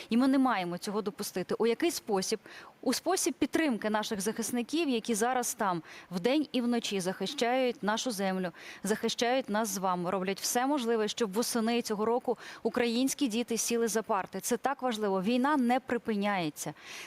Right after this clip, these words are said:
Не думайте, що якщо настало літо, так само є канікули у наших військових. Ні, абсолютно ні.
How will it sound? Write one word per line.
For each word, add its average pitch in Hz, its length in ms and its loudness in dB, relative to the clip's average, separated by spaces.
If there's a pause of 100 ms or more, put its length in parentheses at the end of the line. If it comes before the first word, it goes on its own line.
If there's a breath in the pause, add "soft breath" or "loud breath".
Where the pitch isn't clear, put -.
(120 loud breath)
Не 226 100 2
думайте, 277 360 2
що - 160 -2
якщо 214 260 -2
настало 208 400 0
літо, 240 300 0
так - 160 -6
само 220 300 -2
є 196 140 0
канікули 208 560 -2
у 180 40 -4
наших 185 320 -4
військових. 180 520 -6
Ні, 185 180 -2
абсолютно 220 540 -4
ні. 170 200 -2